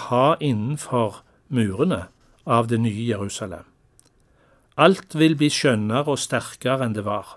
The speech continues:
Slik blir det når Herren selv er synlig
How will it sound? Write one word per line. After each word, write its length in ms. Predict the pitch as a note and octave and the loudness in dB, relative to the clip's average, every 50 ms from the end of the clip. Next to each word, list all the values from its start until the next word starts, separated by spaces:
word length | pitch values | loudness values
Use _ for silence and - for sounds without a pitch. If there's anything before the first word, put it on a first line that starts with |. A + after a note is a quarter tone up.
| _ _ _ _ _ _ _ _ _ _ _ _ _ _ _ _ _ - | _ _ _ _ _ _ _ _ _ _ _ _ _ _ _ _ _ -8
Slik 460 | - - - C3+ D3 F#3 F3+ - - | -6 0 4 6 6 6 4 2 2
blir 240 | - C#3 D3 D#3+ D#3+ | 6 8 8 8 8
det 120 | E3 D3+ C#3 | 4 4 4
når 220 | C3+ C3+ C3 - - | 2 0 0 0 0
Herren 300 | D3 C3 A#2+ C#3 D3 - | 0 2 2 0 -2 -2
selv 400 | - - B2+ C#3 E3 G3 F#3 - - - - _ - | -2 0 2 2 2 2 0 -2 -6 -16 -18 _ -4
er 100 | B2 A#2 | -4 -2
synlig 460 | - - E3+ D#3+ C3+ A#2+ B2+ D3+ | 0 2 4 4 4 4 0 -2